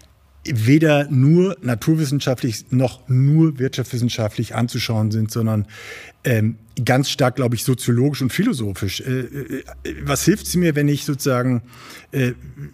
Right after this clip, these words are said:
ich sag mal, die Physik des Treibhauseffekts verstehe und ich vers-, ver-, verstehe irgendwie die Effizienz von Märkten,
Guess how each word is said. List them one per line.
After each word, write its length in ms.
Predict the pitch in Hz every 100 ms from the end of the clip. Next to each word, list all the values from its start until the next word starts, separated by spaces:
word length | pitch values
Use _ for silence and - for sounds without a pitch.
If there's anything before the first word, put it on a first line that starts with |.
| - 139 -
ich 160 | -
sag 100 | 151
mal, 80 | 139
die 80 | 127
Physik 280 | 139 151 151
des 100 | -
Treibhauseffekts 640 | 170 196 127 131 123 113
verstehe 400 | - - 127 160
und 60 | 139
ich 80 | -
vers-, 260 | 127 120 -
ver-, 260 | - 131
verstehe 380 | - 131 - 147
irgendwie 160 | 131 131
die 80 | 123
Effizienz 360 | 135 139 151
von 120 | - 120
Märkten, 480 | 143 208 - 113